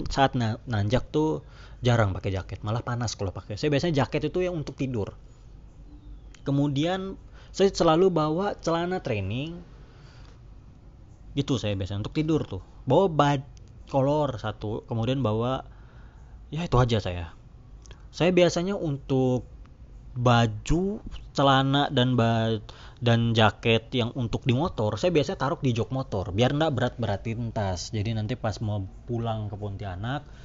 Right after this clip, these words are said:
baru tuh saya ganti baju yang di jok motor.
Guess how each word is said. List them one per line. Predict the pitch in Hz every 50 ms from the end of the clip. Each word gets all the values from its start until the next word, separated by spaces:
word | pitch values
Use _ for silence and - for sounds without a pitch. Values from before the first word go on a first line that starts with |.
| - - - -
baru | 127 123 143 170 185 -
tuh | - 160 139 117
saya | - 131 120
ganti | 117 110 101 117 107
baju | 98 95 98 98 104 120 131 135 135 131 123 110 - - - - - - - - - - - - - - - - - - 123
yang | 127 143 151 143 131
di | 127
jok | 120 123 120 120 120 113 -
motor. | 113 101 95 98 - - 101 98 104 101 95 92